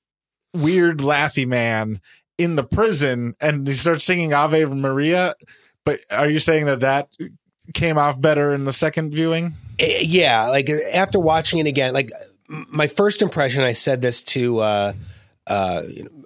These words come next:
Speaker 2: a gentleman who's also sometimes on your podcast, Matt Hemke, who, uh, you know, we went to go see it in the premiere, and I said to him after the movie was over, like, I felt like he tried to ham it up a little bit too
Speaker 1: Mm-hmm.
Speaker 2: much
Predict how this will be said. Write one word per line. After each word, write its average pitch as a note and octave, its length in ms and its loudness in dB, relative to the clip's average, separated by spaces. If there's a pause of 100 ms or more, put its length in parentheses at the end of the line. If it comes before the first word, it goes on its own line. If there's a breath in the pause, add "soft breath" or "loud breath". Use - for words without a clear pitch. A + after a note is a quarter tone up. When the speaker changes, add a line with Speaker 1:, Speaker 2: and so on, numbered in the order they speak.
(140)
Speaker 2:
a A2+ 80 -2
gentleman A#2+ 440 0
who's A2+ 160 0
also D#3 320 2
sometimes A2+ 440 -2
on A2 140 -2
your G#2+ 120 -2
podcast, G2+ 520 -2
Matt A2 240 -2
Hemke, B2 460 -2 (300 loud breath)
who, A#2 280 0
uh, G2+ 400 0 (880)
you B2 60 -4
know, A#2 80 0
we A#2 100 -2
went A2+ 200 0
to A#2 60 -2
go A#2 80 0
see B2 220 2
it G#2+ 80 -2
in G#2+ 100 -2
the G#2 60 -2
premiere, B2 520 -2 (300 loud breath)
and A#2+ 120 -2
I A#2 60 0
said G3 300 2
to D#3+ 80 0
him A#2 140 0
after A#2 260 0
the B2+ 80 -2
movie A#2+ 160 0
was B2 140 -2
over, D#3 220 0
like, A2+ 160 0
I B2 80 -2
felt F3+ 240 -2
like G3 140 0
he E3+ 100 -4
tried C3+ 320 -2
to B2+ 80 -2
ham A#2+ 340 -2
it A#2 60 -2
up G#2+ 180 -2
a A#2 60 -6
little G2 180 -4
bit F#2+ 160 -10
too - 140 -2
Speaker 1:
Mm-hmm. F#2+ 80 -2
Speaker 2:
much G#2 360 -4